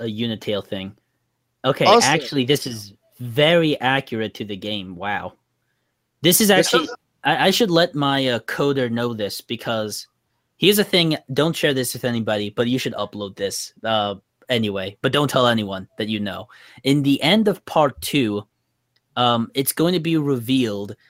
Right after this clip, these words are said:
Speaker 1: that the ending to part two will actually be a playable Undertale boss fight, but
Speaker 2: Oh.
Speaker 1: modified. So instead of fighting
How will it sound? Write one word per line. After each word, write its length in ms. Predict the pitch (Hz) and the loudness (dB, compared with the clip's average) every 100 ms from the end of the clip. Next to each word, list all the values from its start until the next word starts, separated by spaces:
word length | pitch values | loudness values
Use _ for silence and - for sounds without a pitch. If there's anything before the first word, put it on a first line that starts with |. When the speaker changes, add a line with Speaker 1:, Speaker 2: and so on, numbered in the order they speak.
| _ - | _ -4
Speaker 1:
that 420 | 127 127 127 _ | 0 2 0 _
the 320 | 123 113 104 - _ | -6 -6 -6 -12 _
ending 720 | - 208 233 151 127 110 101 107 _ _ | 0 0 2 0 0 -2 -8 -14 _ _
to 180 | - 139 | -4 -2
part 360 | 127 131 117 110 | -2 0 -2 -2
two 400 | - 120 117 120 - | -4 -2 -2 -6 -4
will 200 | 120 123 | -2 0
actually 520 | 139 180 - - 143 | 0 0 -2 -2 -2
be 440 | 120 147 139 107 117 _ _ _ _ _ - | 0 0 0 0 -6 _ _ _ _ _ -2
a 120 | 131 | 0
playable 800 | 123 - 151 156 139 127 120 110 - | 0 0 2 4 2 0 -2 -4 -4
Undertale 720 | 151 160 135 - 120 113 107 | -2 -2 -4 -4 -4 -4 -2
boss 340 | 127 127 - | 0 0 -2
fight, 400 | - 95 62 - - _ _ _ _ | -6 -10 -10 -20 -20 _ _ _ _
but 160 | - 117 | -2 0
Speaker 2:
Oh. 40 | |
Speaker 1:
modified. 840 | 113 131 196 196 - 131 110 104 123 - _ _ | 2 4 6 4 2 0 0 0 -6 -14 _ _
So 240 | - 143 | -4 0
instead 340 | 135 127 151 147 | 0 -2 -4 -4
of 120 | 127 | -4
fighting 560 | - 131 131 131 123 | -4 0 0 0 -4